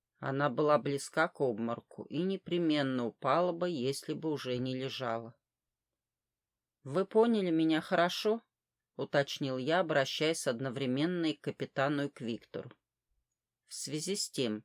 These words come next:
что на вашей яхте, капитан, никто не может гарантировать мне жизнь, я вынужден сам и всеми доступными мне способами бороться за нее.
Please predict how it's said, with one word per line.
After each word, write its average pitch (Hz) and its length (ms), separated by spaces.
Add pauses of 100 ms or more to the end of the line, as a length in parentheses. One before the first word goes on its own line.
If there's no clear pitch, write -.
что - 280
на 156 140
вашей 196 380
яхте, 165 440
капитан, 113 600 (300)
никто 175 500
не 135 140
может 139 420
гарантировать 131 880
мне 127 200
жизнь, 180 420 (420)
я 156 240
вынужден 185 540
сам 117 420 (180)
и - 120
всеми 202 420
доступными 165 720
мне 143 220
способами 165 720
бороться 156 580
за 107 140
нее. 104 340